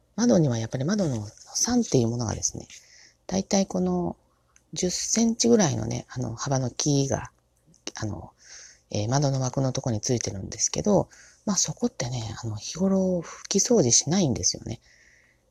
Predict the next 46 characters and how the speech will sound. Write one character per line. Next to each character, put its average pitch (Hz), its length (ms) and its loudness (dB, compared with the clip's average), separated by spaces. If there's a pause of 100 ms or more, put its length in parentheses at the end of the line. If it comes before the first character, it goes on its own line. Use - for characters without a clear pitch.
(100)
で、 165 180 2
し - 140 4
か 233 200 2
も、 165 380 2
あ 123 60 -6
の、 113 680 -8 (200)
換 233 220 4
気 247 100 0
の 233 100 4
た 233 100 2
め 226 100 6
に 151 60 6
ち - 100 -2
ょ - 20 0
っ - 20 0
と - 140 -4
窓 156 260 2
を 101 120 0
開 - 100 -2
け - 120 -6
て - 120 -4
換 151 220 -2
気 - 180 0
扇 160 80 -4
を - 20 -10
つ - 80 -6
け 143 120 0
た 113 100 -4
り 104 100 -2
す - 160 -6
る 117 100 -6
の 98 140 -6
で、 110 160 -2
割 175 260 -2
と 262 160 0
こ 247 180 2
う 214 40 0
気 - 140 -6
が 233 100 0
つ - 100 -6
か 285 140 -2
な 214 140 2
い 131 60 2
う 117 100 0
ち - 160 -4
に、 139 240 0